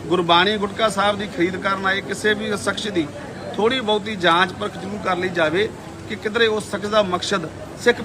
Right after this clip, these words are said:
ਭਾਵਨਾ ਨੂੰ ਸੱਟ ਮਾਰਨਾ ਨਾ ਹੋਵੇ। ਆਪ ਜੀ ਸਮਝ ਸਕਦੇ ਹੋ ਕਿ ਪਿਛਲੇ ਸਮੇਂ ਵਿੱਚ ਜੋ ਜੋ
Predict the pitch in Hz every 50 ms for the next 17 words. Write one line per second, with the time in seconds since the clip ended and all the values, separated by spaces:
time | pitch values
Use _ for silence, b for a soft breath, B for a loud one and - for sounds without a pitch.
0 | - 233 214 196 175 165 175 185 202 196 - 185 180 175 202 196 190 185 180 175
1 | 170 175 170 170 165 160 147 143 131 127 131 - - - - - - - - -
2 | 170 165 180 185 185 202 190 - 202 208 240 233 - 233 226 220 208 226 226 226
3 | 220 214 208 - - - - - - - 202 214 185 214 240 240 214 208 202 208
4 | 208 208 202 185 170 185 190 196 208